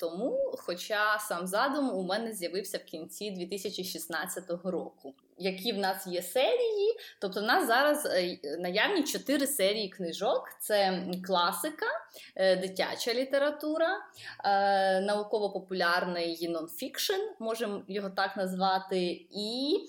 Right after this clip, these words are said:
е, також сучасна література. Ну і плануємо,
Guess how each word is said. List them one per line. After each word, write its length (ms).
е, 140
також 500
сучасна 580
література. 720
Ну 180
і 140
плануємо, 920